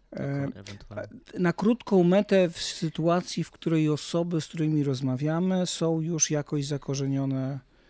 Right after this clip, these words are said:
Speaker 1: w pewnej tradycji kościelnej. I też wcale nie mam przekonania, że jakoś przesadnie, mm, adekwatnej, tak? Dlatego, że ten element, y, grzechu, mm, lęku i tak dalej jest zakorzeniony w strachu przed piekłem.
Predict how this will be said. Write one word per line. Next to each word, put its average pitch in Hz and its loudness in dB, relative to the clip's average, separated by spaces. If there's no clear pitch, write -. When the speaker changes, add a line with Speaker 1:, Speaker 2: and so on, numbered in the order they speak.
Speaker 1:
w - -20
pewnej 147 2
tradycji 139 -4
kościelnej. 117 -6
I 143 -10
też - -2
wcale 196 2
nie 185 2
mam 170 0
przekonania, 156 -2
że 143 -2
jakoś 139 -6
przesadnie, 139 0
mm, 127 0
adekwatnej, 135 -6
tak? 143 -6
Dlatego, 165 -2
że 160 -4
ten 165 0
element, 160 0
y, 135 0
grzechu, 131 0
mm, 123 -6
lęku 147 4
i 131 -2
tak 131 -6
dalej 131 0
jest 190 4
zakorzeniony 160 0
w - -6
strachu - -4
przed 139 -10
piekłem. 123 -10